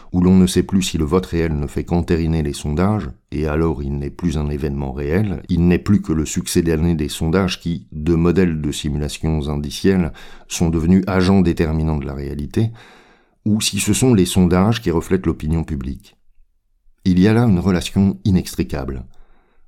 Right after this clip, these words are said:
Comme la nature imite l'art, ainsi la vie quotidienne finit par être la réplique du modèle.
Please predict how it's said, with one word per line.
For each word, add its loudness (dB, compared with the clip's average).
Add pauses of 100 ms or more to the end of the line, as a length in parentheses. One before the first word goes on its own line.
(120)
Comme 0
la 2
nature 0
imite -2
l'art, 0 (340)
ainsi 2
la 4
vie -2
quotidienne 2
finit 2
par 0
être -2
la 0
réplique -2
du -2
modèle. -4